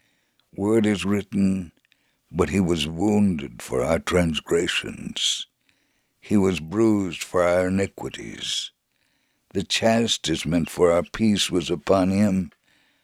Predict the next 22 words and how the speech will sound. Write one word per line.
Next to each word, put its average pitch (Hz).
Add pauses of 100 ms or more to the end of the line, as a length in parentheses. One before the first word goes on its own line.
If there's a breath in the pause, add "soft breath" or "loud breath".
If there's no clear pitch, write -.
(100)
and 90
by 101
His 98
stripes 95
we 95
are 98
healed. 78 (1000)
All 117
we 120
like 117
sheep 107
have 98
gone 101
astray. - (600)
We've 90
turned 104
every 117
one 117
to 107
his 101
own 107
way, 107